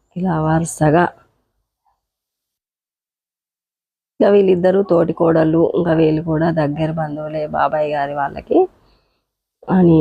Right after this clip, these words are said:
ఇదివరకే చెప్పాను కదండి. ఇంకా రిలేషన్ అయితే, ఆ, ఎన్నిసార్లు చెప్పినా నాకైతే గుర్తుండట్లేదండి, అందుకే ఇక చెప్పట్లేదు నేనైతే. కానీ మొత్తానికి రిలేషన్, దగ్గర రిలేషన్. వీళ్ళైతే చిన్నక్క,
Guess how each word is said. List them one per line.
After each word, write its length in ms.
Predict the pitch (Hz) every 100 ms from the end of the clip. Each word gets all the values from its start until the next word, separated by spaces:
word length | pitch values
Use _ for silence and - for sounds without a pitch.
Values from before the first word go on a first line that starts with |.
| -
ఇదివరకే 420 | 165 147 160 196
చెప్పాను 500 | 185 151 - 156 160
కదండి. 360 | 156 156 160 226
ఇంకా 240 | 233 147
రిలేషన్ 460 | 160 151 156 - 156
అయితే, 240 | 160 170 185 - _ _ _ _ _
ఆ, 100 | - 165 165 160
ఎన్నిసార్లు 480 | 160 160 165 160 165
చెప్పినా 360 | 165 - 175
నాకైతే 460 | 160 151 151 143 165
గుర్తుండట్లేదండి, 1000 | 151 135 131 135 151 151 - 143 147 202
అందుకే 460 | 214 151 147 147 156 151
ఇక 120 | 147 139 - _ _ _ _ _ _ _ _ _ _ -
చెప్పట్లేదు 560 | 170 - 160 147 143
నేనైతే. 520 | 160 147 151 151 151
కానీ 260 | 147 147 240
మొత్తానికి 580 | 294 196 - 160 165 254
రిలేషన్, 600 | 214 147 147 156 127 98
దగ్గర 420 | 139 135 - 180 180
రిలేషన్. 480 | 143 139 139 139
వీళ్ళైతే 400 | 143 147 143 139 214
చిన్నక్క, 460 | - 151 147 -